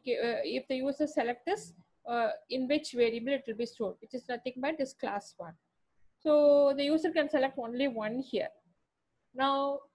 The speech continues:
how it will be displayed in the P H P side, that we are going to see how to catch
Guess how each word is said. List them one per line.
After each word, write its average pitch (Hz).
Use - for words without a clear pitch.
how 269
it 269
will 240
be 254
displayed 233
in 220
the 294
P 269
H 262
P 262
side, -
that 269
we 220
are 196
going 202
to 330
see -
how 262
to 262
catch -